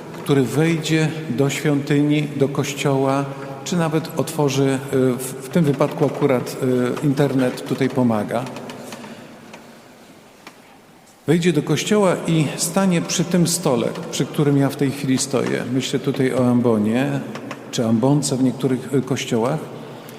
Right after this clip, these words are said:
Każdy człowiek może skorzystać z tego słowa. Jak ucząc dzieci do pierwszej komunii świętej, mówię im ciągle to, że na razie, dzieci, możecie korzystać z tego stołu, tutaj, z tego stołu Słowa Bożego.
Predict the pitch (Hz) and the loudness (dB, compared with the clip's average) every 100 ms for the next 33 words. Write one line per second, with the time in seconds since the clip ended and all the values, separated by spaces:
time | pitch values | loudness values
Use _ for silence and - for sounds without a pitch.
0 | - - - - 180 175 175 170 160 156 | -18 -18 -4 0 2 2 0 0 0 -2
1 | - 131 143 160 151 147 - 139 139 135 | 0 4 4 2 0 -2 0 0 0 -2
2 | - 127 - 123 127 - 107 101 - 131 | -4 -6 -2 -2 0 0 0 -2 -6 -4
3 | 131 170 165 160 139 - 135 156 143 127 | -2 -2 2 4 4 2 0 0 0 0
4 | 147 147 143 139 135 127 127 180 190 165 | 0 -2 0 4 4 4 2 0 0 2
5 | 147 160 156 147 - - - - - - | 0 0 0 0 -4 -8 -12 -14 -12 0
6 | 165 156 147 151 160 151 147 143 147 - | 2 2 0 2 0 2 2 0 -2 -10
7 | - - - - - 131 117 175 208 180 | -12 -12 -14 -14 -8 -2 2 2 2 0
8 | 131 151 - 190 208 - 131 127 196 208 | 2 0 0 -2 -2 0 2 2 2 0
9 | - 139 160 170 170 170 - - - - | 0 0 0 0 -2 -2 -6 -4 -2 0
10 | 156 131 110 - 107 92 - - - - | 2 2 0 0 0 0 -4 -12 -12 -14
11 | - 139 104 196 - 175 151 - 156 147 | -6 -2 -2 -2 -2 0 0 2 2 2
12 | 139 - 131 120 107 104 107 - - | 0 2 4 4 2 0 0 -2 -6